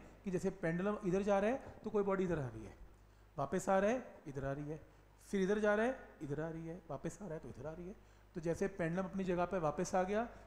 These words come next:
circle में घूमती हुई body भी अपनी जगह पे वापस आ गई, Right? तो किसी भी इंस्टेंट पर जब pendulum यहाँ से यहाँ जा रहा है, तो मान लो रास्ते में यहाँ भी आया होगा,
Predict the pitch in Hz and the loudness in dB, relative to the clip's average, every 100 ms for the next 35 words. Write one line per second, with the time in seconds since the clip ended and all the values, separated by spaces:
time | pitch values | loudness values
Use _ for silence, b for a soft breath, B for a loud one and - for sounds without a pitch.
0 | - 190 185 208 208 202 170 170 202 180 | 0 2 2 2 2 2 0 0 0 4
1 | 175 180 175 175 151 139 110 - - 180 | 4 4 0 0 -2 -4 -8 -10 -8 -8
2 | 185 180 - - - - - - - - | -8 -12 -18 -20 -20 -20 -20 -20 -20 -12
3 | 151 170 - B B B B 233 226 233 | -6 -6 -6 B B B B 0 0 0
4 | 208 269 285 247 208 - 196 185 - 139 | 0 2 2 0 0 -2 -2 -2 -2 0
5 | 196 196 185 180 202 208 170 165 180 196 | -2 0 0 2 0 2 2 2 0 0
6 | 175 165 175 165 156 160 156 B B - | 0 0 2 4 4 0 -2 B B 2
7 | 202 180 165 175 180 180 160 156 180 170 | 2 4 2 2 0 2 0 0 -2 0
8 | 156 156 175 160 160 156 156 | 0 0 2 2 2 0 0